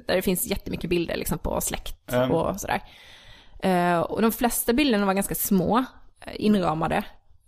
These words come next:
Speaker 1: foton på barnen. Jag tror att det var så fyra, fem barn i den där familjen kunde man, liksom,
Speaker 2: Mm.
Speaker 1: räkna ut på något sätt. Eh, men i mitten så hängde det en j-, jätte-, jättestor bild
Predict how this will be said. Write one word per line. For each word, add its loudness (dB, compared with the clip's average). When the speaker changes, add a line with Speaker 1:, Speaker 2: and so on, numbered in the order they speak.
Speaker 1:
foton -2
på 4
barnen. 2
Jag 0
tror 4
att -2
det -2
var 0
så -4
fyra, 2
fem 0
barn 4
i 2
den 2
där 2
familjen -2
kunde -2
man, 0
liksom, 0
Speaker 2:
Mm. -2
Speaker 1:
räkna -2
ut -4
på -2
något -4
sätt. -2
Eh, 2
men 8
i 4
mitten 0
så 2
hängde 4
det 4
en 6
j-, 2
jätte-, 0
jättestor 2
bild 4